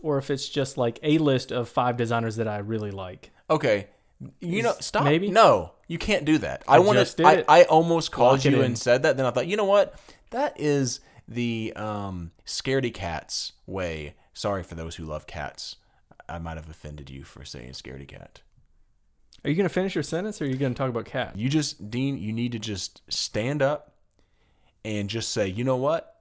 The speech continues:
Speaker 2: I am making my top five and I'm gonna stick to it and I am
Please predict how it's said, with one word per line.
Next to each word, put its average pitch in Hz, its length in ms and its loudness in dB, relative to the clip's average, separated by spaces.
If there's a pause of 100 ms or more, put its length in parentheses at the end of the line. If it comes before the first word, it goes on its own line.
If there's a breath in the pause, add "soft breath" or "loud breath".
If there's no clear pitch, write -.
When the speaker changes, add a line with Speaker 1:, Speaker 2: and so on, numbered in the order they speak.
Speaker 2:
I 123 200 0
am 95 220 -6
making 135 340 -4
my 175 240 -2
top - 340 -6
five 110 560 0 (400)
and 104 240 -6
I'm 107 180 -4
gonna 104 200 -2
stick - 380 -6
to 143 200 0
it - 200 -8 (340)
and 117 260 -4
I 117 140 -2
am 135 520 -2